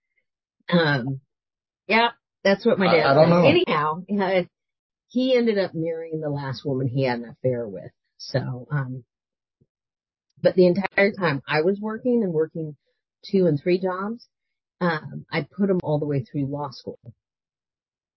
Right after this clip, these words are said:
Speaker 1: And so,
Speaker 2: Wow.
Speaker 1: um, yes, but he never passed the bar. So, um,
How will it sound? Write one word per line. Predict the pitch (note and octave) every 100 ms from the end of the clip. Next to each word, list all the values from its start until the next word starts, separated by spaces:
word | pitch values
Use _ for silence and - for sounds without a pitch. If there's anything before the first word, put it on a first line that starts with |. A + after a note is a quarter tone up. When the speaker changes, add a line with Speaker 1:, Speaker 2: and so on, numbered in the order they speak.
| _ _ _ _ -
Speaker 1:
And | C#3+ C3+
so, | - C#3
Speaker 2:
Wow. | C3 B2+ B2+ -
Speaker 1:
um, | D3 B2+ B2 C3+ _ _ _ _
yes, | D#3+ C3+ A2+ _ _ _
but | -
he | C3+ D#3+
never | D#3+ D#3+ D#3+
passed | D3 C#3+ -
the | C#3
bar. | D3 C#3+ A#2+
So, | - - C3+ B2 C3+ _ _ _ _ _ - _ _ _
um, | - C#3+ C3 - C#3